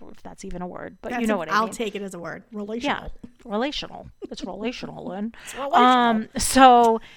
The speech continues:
Speaker 1: yeah. So I just, I don't know. So Michael, you know, and it's just, again, it's all this manufactured drama.
Speaker 2: It really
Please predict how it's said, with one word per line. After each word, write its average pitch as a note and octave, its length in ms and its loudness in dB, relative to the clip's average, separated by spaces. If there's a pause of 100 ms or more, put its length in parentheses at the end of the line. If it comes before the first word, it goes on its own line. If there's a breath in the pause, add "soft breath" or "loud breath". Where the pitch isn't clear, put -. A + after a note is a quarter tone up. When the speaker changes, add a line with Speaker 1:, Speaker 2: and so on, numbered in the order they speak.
(220 loud breath)
Speaker 1:
yeah. C4+ 560 2
So D4 220 6
I D4 140 4
just, D#4+ 440 0
I D4+ 100 8
don't B3 140 8
know. F#3+ 200 2
So - 180 4
Michael, D#4 540 6
you F4 100 0
know, F#4 100 6
and F#4+ 100 -2
it's G4+ 140 -4
just, - 180 -6 (320 loud breath)
again, A#3 640 2
it's A3+ 140 -6
all C4+ 160 0
this C4+ 200 -2
manufactured G#3 1500 -2 (240)
drama. D#3+ 760 -8 (680)
Speaker 2:
It E4 140 -6
really F4+ 320 -4